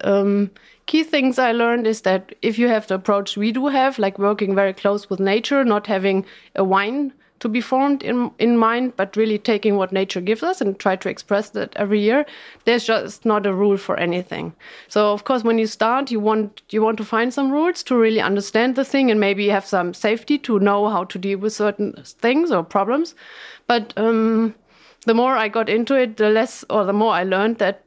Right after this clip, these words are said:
there are not rules and, um, you have to react and, um, try to accompany, um, the product rather than really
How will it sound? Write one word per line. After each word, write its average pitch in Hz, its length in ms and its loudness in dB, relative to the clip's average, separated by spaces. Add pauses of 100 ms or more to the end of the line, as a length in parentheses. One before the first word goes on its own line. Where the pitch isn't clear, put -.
there 202 120 2
are 208 140 2
not 220 340 -2
rules 233 380 -2
and, 208 280 -2 (120)
um, 202 320 2
you 208 120 2
have 208 180 -4
to 202 240 2
react 226 540 0
and, 196 380 2 (520)
um, 202 220 0
try 208 260 0
to 208 580 0 (380)
accompany, 269 880 2
um, 226 240 2
the 226 80 0
product 247 420 0
rather 220 240 0
than 220 240 0
really 220 340 0